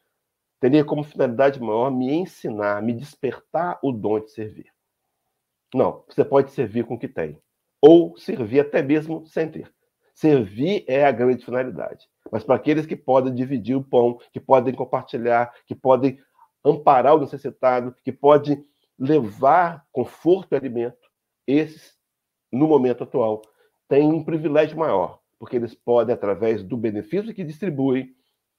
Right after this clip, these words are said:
desenvolver o dom de servir. Me lembro que o Rabi da Galileia diz no seu evangelho que o Filho do Homem não veio para ser servido, mas veio para servir. Em outro momento,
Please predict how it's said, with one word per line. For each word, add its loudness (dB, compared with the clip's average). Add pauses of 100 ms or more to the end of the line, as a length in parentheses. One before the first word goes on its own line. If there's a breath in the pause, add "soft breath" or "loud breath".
(120)
desenvolver 0
o -2
dom -6
de -16
servir. -16 (560)
Me -2
lembro 6
que -8
o -8
Rabi -2
da -2
Galileia 0 (760)
diz 0
no -10
seu -6
evangelho -4 (480)
que -14
o -12
Filho -4
do 0
Homem 0
não -2
veio -6
para -8
ser -12
servido, -6
mas -6
veio -4
para -14
servir. -16 (560)
Em 0
outro 6
momento, -2